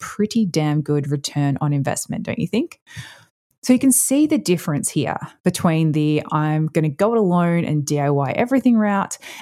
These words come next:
and the "I value my time too much to waste years and years trawling through Google and never seeing my family and being grumpy and tired all the time and trying to figure out on my own." Like, those are kind of the two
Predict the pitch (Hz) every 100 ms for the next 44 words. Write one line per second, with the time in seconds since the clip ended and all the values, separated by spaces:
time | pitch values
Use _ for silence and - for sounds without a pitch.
0 | - 156 156 156 156 - 151 165 196 208
1 | 196 180 - 175 156 147 - 196 160 -
2 | - 165 147 143 - 147 180 220 190 175
3 | 160 151 - - 170 180 180 - 175 147
4 | 156 147 151 143 147 147 160 - 160 160
5 | 151 147 139 143 143 139 - 143 143 143
6 | 139 143 143 147 135 139 135 139 143 -
7 | 143 139 135 - 135 - - 135 135 123
8 | 123 - - - 139 - 185 202 190 -
9 | 165 156 143 - 147 143